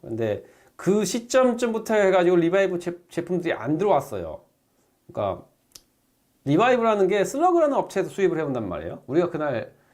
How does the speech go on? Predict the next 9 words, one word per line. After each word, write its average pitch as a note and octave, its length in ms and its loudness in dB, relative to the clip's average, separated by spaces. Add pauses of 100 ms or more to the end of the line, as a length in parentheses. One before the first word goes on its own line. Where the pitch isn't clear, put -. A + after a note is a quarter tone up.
(280)
그때 A#2 480 -2
이진욱 F3+ 360 -2
대표님 D3 460 0
그때 A#2+ 220 -6
촬영한 D#3 400 -2
게 C#3+ 240 0
그 C#3+ 160 -2
업체가 B2 240 -4
슬러그예요. E3+ 560 -2